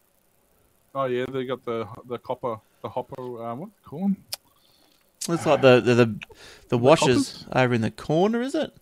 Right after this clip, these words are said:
Speaker 2: Or is that just part of the furniture?
Speaker 1: That's a, that's like a laundry tub. That's where you put your,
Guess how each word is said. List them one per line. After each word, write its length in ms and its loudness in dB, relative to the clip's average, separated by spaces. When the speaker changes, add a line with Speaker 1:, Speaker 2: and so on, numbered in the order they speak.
Speaker 2:
Or 120 0
is 40 0
that 240 -2
just 200 -8
part 220 -2
of 60 -6
the 60 -10
furniture? 540 -4
Speaker 1:
That's 240 2
a, 180 6
that's 200 2
like 160 0
a 60 6
laundry 360 2
tub. 340 0
That's 200 -4
where 100 2
you 80 0
put 240 -4
your, 320 2